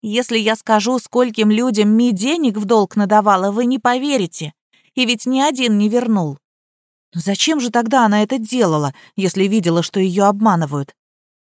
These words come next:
Настя стала гладить Чуню. К нам один раз пришла Катька Сонина, мамина подруга. Странные, кстати, у них отношения, они вместе учились, а потом долго не встречались.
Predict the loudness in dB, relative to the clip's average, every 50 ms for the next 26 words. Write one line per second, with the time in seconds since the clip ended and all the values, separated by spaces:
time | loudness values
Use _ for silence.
0 | _ _ _ _ _ _ -8 -6 -6 -6 -4 -2 -4 -4 -2 0 0 0 2 2
1 | 0 0 2 0 0 0 0 -4 -8 -4 -6 -4 -2 -2 -2 -2 -4 -6 -8 -12
2 | _ _ _ _ _ _ _ _ _ _ _ -8 -2 0 2 2 2 2 0 0
3 | -2 0 0 0 -2 -2 -4 -6 -4 -4 -2 0 -2 -2 0 0 -2 -2 -2 -6
4 | -6 -6 -4 -4 -2 -2 -2 -2 -4 -4 -8 -10 _ _ _ -4 0 2 2 2
5 | 2 0 -2 0 0 0 0 2 0 -2 -2 -2 -4 -6 -8 -10 _ _ _ _
6 | _ _ _ _ _ _ _ _ _ -20 -16 -6 -2 2 2 2 2 2 2 0
7 | -2 -4 -6 -4 -4 -2 -2 -2 -2 -2 -2 -4 -4 -6 -6 -2 -2 -2 0 0
8 | -2 -2 0 0 0 0 0 -2 -8 -20 -20 -12 -6 -2 0 0 0 0 0 0
9 | 0 0 0 -2 -2 -4 -4 -4 -2 -2 0 0 0 0 0 0 -2 0 0 0
10 | 0 0 0 0 2 2 2 2 2 0 0 0 0 -2 -6 -8 -6 -4 -2 -2
11 | 0 0 -2 -4 -6 -10 -20